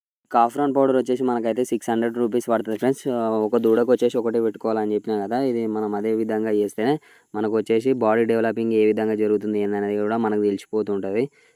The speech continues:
ఈ పౌడర్ వచ్చేసి చాలా జంతువులకు అయితే యూజ్ చేసుకోవచ్చు. మేకలకు కానీ, గొర్రెలకు కానీ, పందులకే కానీ, ఒంటెలు, గుర్రాలు వంటి జంతువులకు కూడా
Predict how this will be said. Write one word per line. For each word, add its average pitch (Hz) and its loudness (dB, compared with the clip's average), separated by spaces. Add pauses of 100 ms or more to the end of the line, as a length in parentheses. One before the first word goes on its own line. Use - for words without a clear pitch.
(460)
ఈ 110 -4
పౌడర్ 113 4
వచ్చేసి 127 2
చాలా 113 0
జంతువులకు 113 0
అయితే 113 0
యూజ్ 107 0
చేసుకోవచ్చు. 101 -2
మేకలకు 104 0
కానీ, 107 0
గొర్రెలకు 104 0
కానీ, 104 -2
పందులకే 101 -4
కానీ, 101 -2
ఒంటెలు, 104 0
గుర్రాలు 101 0
వంటి 101 -2
జంతువులకు 101 -2
కూడా 107 0